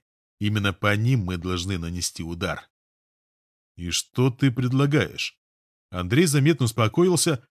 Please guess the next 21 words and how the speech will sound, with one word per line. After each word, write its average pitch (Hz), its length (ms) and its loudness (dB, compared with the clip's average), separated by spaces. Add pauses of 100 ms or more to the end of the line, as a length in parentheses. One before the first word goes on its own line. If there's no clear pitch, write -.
(120)
но 120 260 2
всё - 180 0
равно 117 220 2
смотрел 107 420 -2
на 98 140 0
Герду 110 400 -2
с - 120 -4
неодобрением. 104 960 -4 (380)
«Это 92 300 -4
уже 120 260 2
неплохо. 90 800 -2 (260)
Есть 113 240 -2
надежда, 101 500 0
что - 180 -6
они 87 160 -6
смогут 90 360 -6
стать 90 220 -8
союзниками 87 680 -4
хоть 82 260 -10
на 92 140 -4
время, 123 420 0